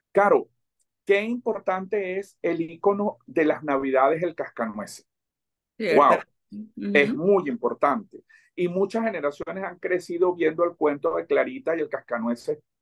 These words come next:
Speaker 1: toda la vida. Y lo ven año tras año y lo vuelven a ver. Otto es lo mismo, pero de las vacaciones.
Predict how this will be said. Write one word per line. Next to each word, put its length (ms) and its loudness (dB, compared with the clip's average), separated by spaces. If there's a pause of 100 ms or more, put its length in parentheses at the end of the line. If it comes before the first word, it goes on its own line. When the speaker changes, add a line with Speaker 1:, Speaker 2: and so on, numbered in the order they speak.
(160)
Speaker 1:
toda 280 4
la 120 2
vida. 320 -6 (440)
Y 200 -2
lo 160 4
ven 340 0 (140)
año 340 -2
tras 320 -6
año 440 -2
y 80 -2
lo 140 4
vuelven 360 0
a 80 -4
ver. 260 -2 (300)
Otto 500 2
es 240 -4
lo 220 -4
mismo, 560 -4
pero 180 6
de 100 2
las 140 0
vacaciones. 920 -4